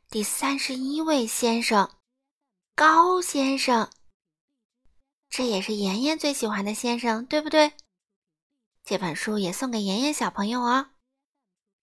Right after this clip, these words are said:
这本书依然是由任溶溶翻译，人民邮电出版社出版。我们一起来听吧。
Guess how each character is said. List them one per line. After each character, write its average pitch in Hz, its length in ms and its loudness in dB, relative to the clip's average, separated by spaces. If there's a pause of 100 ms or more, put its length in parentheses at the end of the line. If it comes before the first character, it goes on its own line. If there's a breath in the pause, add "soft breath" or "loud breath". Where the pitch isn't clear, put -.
(720)
这 330 160 0
本 233 180 0
书 294 460 0
依 294 120 -2
然 226 240 0
是 247 140 -4
由 214 220 0
任 262 260 0
溶 214 220 -4
溶 202 200 -4
翻 269 320 -2
译， 269 360 -4 (360)
人 185 180 -4
民 202 160 -4
邮 185 160 -4
电 185 220 -6
出 226 160 -8
版 165 180 -4
社 - 160 -6
出 311 240 -6
版。 - 160 -2 (800)
我 185 100 -2
们 185 160 -2
一 185 120 -4
起 190 120 -6
来 170 160 -2
听 277 240 -4
吧。 285 200 2